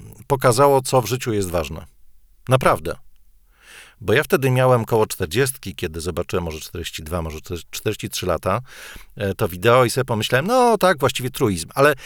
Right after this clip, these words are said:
wiesz, ile razy mi się to wideo wyświetliło w głowie? Te kropki rysowane na tablicy czy w zeszycie.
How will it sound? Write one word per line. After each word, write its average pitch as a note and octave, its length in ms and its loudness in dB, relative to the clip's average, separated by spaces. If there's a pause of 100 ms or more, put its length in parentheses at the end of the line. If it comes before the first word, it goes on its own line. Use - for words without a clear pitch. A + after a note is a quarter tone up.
(120)
wiesz, - 160 0
ile C4 160 2
razy G#3 220 4
mi F3 80 2
się E3+ 100 0
to D3+ 100 0
wideo C3 280 4
wyświetliło A#2 480 -2
w F2+ 60 -8
głowie? F#2 480 0 (160)
Te - 120 -4
kropki B2+ 380 0
rysowane A2 460 0
na G#2 120 0
tablicy G2+ 440 -4
czy - 180 -6
w E2+ 80 -12
zeszycie. F#2+ 500 -6